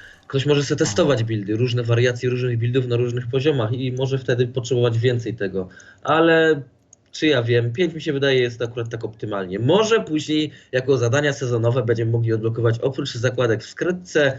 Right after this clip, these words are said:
Speaker 1: zakładki do szafy.
Speaker 2: Tak.
Speaker 1: Półki nowe w szafie to będą.
Speaker 2: <laughs> Półki nowe w szafie. No i ogólnie tak, no, widzicie, możecie nawet sobie, słuchajcie, schować przedmioty do skrytki i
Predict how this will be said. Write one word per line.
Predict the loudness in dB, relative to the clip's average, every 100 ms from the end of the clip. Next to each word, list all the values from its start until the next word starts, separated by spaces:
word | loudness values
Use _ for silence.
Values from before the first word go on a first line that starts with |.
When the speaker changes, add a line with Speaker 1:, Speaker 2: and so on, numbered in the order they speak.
| -8 -6
Speaker 1:
zakładki | -4 0 0 0 -6 -4
do | -2 -4 -4
szafy. | -2 0 0 -2 -2 -2 -4 -12 -20 -20 _
Speaker 2:
Tak. | 4 6 6
Speaker 1:
Półki | 0
nowe | -4 -4
w | 2
szafie | 4 4 0
to | -4
będą. | -6 -4 -6 -6
Speaker 2:
<laughs> |
Półki | -4 -2 0
nowe | 0 0
w | 0
szafie. | 2 2 0
No | -4 -4
i | -4 -6 -8 -20 -8
ogólnie | 0 2 4
tak, | 6 4 4
no, | -2
widzicie, | -2 -6 -4 -4
możecie | -2 -2 -4 -4
nawet | -4 -4 -4
sobie, | -4
słuchajcie, | -2 -2 -2 -4
schować | -8 -6 -4 -2
przedmioty | -4 -4 -4 -4 -6
do | -10
skrytki | -12 -10 -12 -10 -8 -8 -10 -20 -20 _ _ _ -2
i | 2 4 4 2